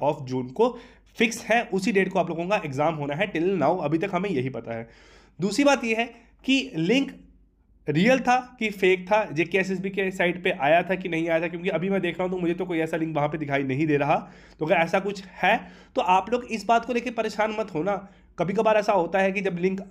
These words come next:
अ, जेके एसएसबी अपडेट करता है तो ज़्यादा बच्चों के कारण क्या है, कभी कभी जो उनकी साइट है उस पर साइट ओपन नहीं हो पाती है। तो आप लोग वेट करो, एग्जाम आपका तेईस को है। अगर आप लोग यही सोचते रहोगे कि मुझे आज पहले यही देखना है कि मेरा एडमिट कार्ड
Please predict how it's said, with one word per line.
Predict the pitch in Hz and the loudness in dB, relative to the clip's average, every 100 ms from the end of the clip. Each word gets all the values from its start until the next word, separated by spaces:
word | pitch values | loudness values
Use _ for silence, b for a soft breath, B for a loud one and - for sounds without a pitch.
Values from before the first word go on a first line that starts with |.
| 165 | 4
अ, | 165 | 4
जेके | 156 165 180 | 4 -2 -2
एसएसबी | 175 175 | -4 -2
अपडेट | 175 160 175 175 | -2 0 -2 -2
करता | 151 170 170 | 0 2 2
है | 165 | 0
तो | 165 175 170 | 0 -2 0
ज़्यादा | 139 151 180 | 0 2 2
बच्चों | 175 175 | 0 -4
के | 170 175 | -6 -2
कारण | 151 156 | -2 -2
क्या | 156 156 | -2 -2
है, | 170 | -2
कभी | 156 | -4
कभी | 156 156 160 | -2 0 0
जो | 160 156 | -2 -2
उनकी | 151 170 | -2 -4
साइट | 180 135 160 | 0 0 2
है | 160 160 | 0 -2
उस | 156 147 | -2 -8
पर | - 175 | -4 -2
साइट | 156 160 | 0 0
ओपन | 156 151 156 | 0 -2 -4
नहीं | 156 | -2
हो | 156 135 | -2 -2
पाती | 131 135 | -2 -2
है। | 160 214 B B B B | -6 -6 B B B B
तो | - | 0
आप | 170 185 185 | 4 4 4
लोग | 302 185 | 0 4
वेट | 190 202 | 2 2
करो, | 185 175 208 - - | -2 -2 -4 -12 -8
एग्जाम | 151 127 185 226 | -4 2 4 4
आपका | 214 233 | 2 0
तेईस | 208 180 | -2 -4
को | 180 202 | -2 -2
है। | 196 196 B B | -2 -6 B B
अगर | 170 226 | 2 6
आप | 208 202 | 6 6
लोग | 220 196 | 0 0
यही | 147 165 | -2 0
सोचते | 220 214 202 208 | 2 2 2 0
रहोगे | 196 196 | 2 2
कि | 202 | 0
मुझे | 202 180 | -2 0
आज | 165 170 | 4 4
पहले | 180 185 185 | 2 -2 0
यही | 147 143 | -2 -2
देखना | 196 185 180 | 0 0 0
है | 180 | -2
कि | 190 | -2
मेरा | 185 180 | -2 0
एडमिट | 147 156 175 | 0 -2 -6
कार्ड | - 170 | 2 2